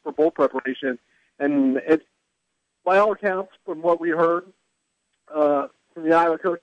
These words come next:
leading up to that bowl game, and then listening to Kirk Ferentz yesterday, Brady Reef will be in the rotation at defensive tackle. They'll obviously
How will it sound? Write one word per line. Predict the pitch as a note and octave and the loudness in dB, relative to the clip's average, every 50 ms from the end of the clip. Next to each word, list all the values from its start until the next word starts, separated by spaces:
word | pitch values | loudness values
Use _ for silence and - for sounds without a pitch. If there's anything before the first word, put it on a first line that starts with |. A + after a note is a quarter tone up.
| _ D3+ | _ -10
leading | E3 E3+ E3+ D#3+ | -6 -6 -4 -2
up | D#3 D#3+ D#3 - | -4 -4 -6 -8
to | F3 E3 | -8 -4
that | E3+ F3 E3 E3 - | -2 -2 -2 -2 0
bowl | E3+ F3+ F3 | -2 -2 -2
game, | F3 E3 E3 F3 F#3 G3 G#3+ G#3+ G3 | -2 -2 -2 -2 -2 -4 -6 -6 -4
and | D3 C#3 C#3+ | 0 0 2
then | D3 C#3+ C#3 - _ _ _ _ _ _ _ _ _ | 2 2 0 -4 _ _ _ _ _ _ _ _ _
listening | F3+ F#3+ F#3 - F3 F3 E3+ | -2 -2 0 0 0 0 0
to | E3+ | 0
Kirk | - F#3+ F#3 E3+ - | 0 0 0 0 0
Ferentz | E3 E3 E3 - - | 0 -2 -2 -2 -2
yesterday, | D#3 D#3+ E3 - F3+ E3+ F#3 G3 F#3+ | -4 -4 -4 -4 -2 0 0 0 0
Brady | - D3+ E3+ F#3+ F3+ C#3+ | 0 -2 -2 -2 -4 -6
Reef | C#3+ F3 G3+ F#3+ - - | -8 -8 -8 -8 -6 -2
will | D#3 F3+ F#3+ | 0 2 2
be | - E3+ F3+ | 2 2 0
in | F3 E3 | 0 2
the | D3+ | 0
rotation | D3+ D3+ C#3+ C#3 - F3+ F#3+ F#3+ - - C#3 | 0 0 0 0 2 0 0 0 -2 -6 -8
at | C3+ C3 | -6 -6
defensive | D3 D#3 - - D3+ C3+ - C#3 - | -6 -6 -2 -2 -2 -2 -2 -4 -2
tackle. | - D#3 D#3 D#3 D3 - - C#3+ C#3+ | 0 2 2 2 0 -2 -4 -2 0
They'll | C#3+ C#3+ | 2 2
obviously | D3+ D#3 E3 D#3+ - - D#3 D3 | 2 0 -2 -6 -6 -6 -6 -6